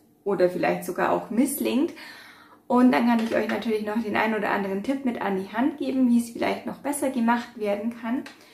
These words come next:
Und ich bin schon sehr <laughs> gespannt, ob es was wird, aber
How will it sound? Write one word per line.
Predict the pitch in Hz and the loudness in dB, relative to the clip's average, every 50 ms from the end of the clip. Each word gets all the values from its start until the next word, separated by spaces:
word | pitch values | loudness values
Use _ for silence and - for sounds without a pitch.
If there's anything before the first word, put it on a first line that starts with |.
| - _ _ _ _ _ - | -20 _ _ _ _ _ -8
Und | 196 202 202 | -4 -2 -2
ich | 196 - | -2 -2
bin | - 196 196 | -2 -2 -2
schon | 180 202 190 | -2 -2 -2
sehr | 196 - 233 226 220 | -2 0 0 2 4
<laughs> | 226 | 4
gespannt, | 262 269 - - - 277 254 214 220 254 262 | 4 4 4 2 4 6 6 6 6 4 4
ob | 254 - | 2 0
es | 240 - - | -2 -4 -4
was | 196 196 196 - - 226 | -4 -4 -4 -4 -4 0
wird, | 233 247 254 - | 2 2 2 2
aber | - 190 190 - 196 190 185 196 - - | 2 0 0 0 0 -4 -4 -4 -8 -14